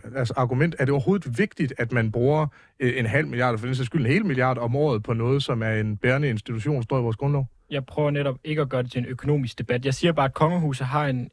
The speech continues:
Speaker 2: er en instans, der alligevel skal prøve at kommunikere til deres, øh, målgrupper. Og nu prøver de så at kommunikere til ungdom som målgruppe, fordi de godt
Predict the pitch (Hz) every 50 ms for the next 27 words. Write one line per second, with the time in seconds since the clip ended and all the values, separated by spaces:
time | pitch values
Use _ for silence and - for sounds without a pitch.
0 | _ - 135 131 135 135 131 - - 180 180 185 175 - 143 135 147 147 180 175
1 | 170 147 - - 143 - - 147 151 156 - - 139 123 127 - - 165 160 135
2 | - - - 123 120 120 120 - 127 120 123 127 135 147 143 - 139 123 123 120
3 | 113 - - - - _ - 151 160 175 170 - 170 165 165 156 135 160 147 131
4 | 147 143 139 131 - 160 143 139 165 156 165 165 143 127 131 135 135 139 143 -
5 | 143 123 - 139 160 160 143 139 156 156